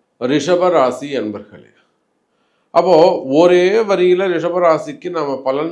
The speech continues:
சொல்லணும். என்ன சொல்லலாம்னா, உங்களை உயர்த்தக்கூடிய, உங்க வாழ்க்கையை, உங்க வாழ்வியலை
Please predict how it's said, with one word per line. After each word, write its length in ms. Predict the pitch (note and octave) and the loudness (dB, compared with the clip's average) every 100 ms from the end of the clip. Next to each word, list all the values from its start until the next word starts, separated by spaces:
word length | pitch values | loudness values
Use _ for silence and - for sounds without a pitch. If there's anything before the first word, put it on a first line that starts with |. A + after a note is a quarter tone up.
| E3 | -10
சொல்லணும். 500 | C#3+ C3 A#2 B2 A2 _ _ _ | -10 -8 -8 -10 -14 _ _ _
என்ன 280 | B2+ D#3+ F3+ | -6 -4 -6
சொல்லலாம்னா, 800 | - A#2+ A2+ F#2 E2+ G2 B2+ C3+ - _ _ _ _ | -6 -6 -4 -6 -8 -4 -4 -4 -10 _ _ _ _
உங்களை 840 | - C3+ C#3 C3 B2+ A#2+ A#2+ - _ _ _ - G#2+ | -8 -6 -2 0 2 2 0 -8 _ _ _ -14 -6
உயர்த்தக்கூடிய, 1160 | C3 D3+ E3+ E3 - D#3+ - D3 C#3+ C3+ C3+ - | -2 2 2 0 -2 -4 -4 -10 -6 -2 0 -2
உங்க 340 | C3+ C#3 C3 | -2 -2 0
வாழ்க்கையை, 1000 | A#2+ B2 D#3 E3 E3 D#3 C#3 C#3+ B2+ - | 2 4 4 2 -4 -4 -2 -4 -6 -10
உங்க 300 | B2+ C#3 C3 | -8 -4 0
வாழ்வியலை 1160 | B2 B2 C#3 E3+ E3 D3+ C#3+ C3 C#3 C3 - | 2 4 4 2 0 0 0 0 -2 -4 -10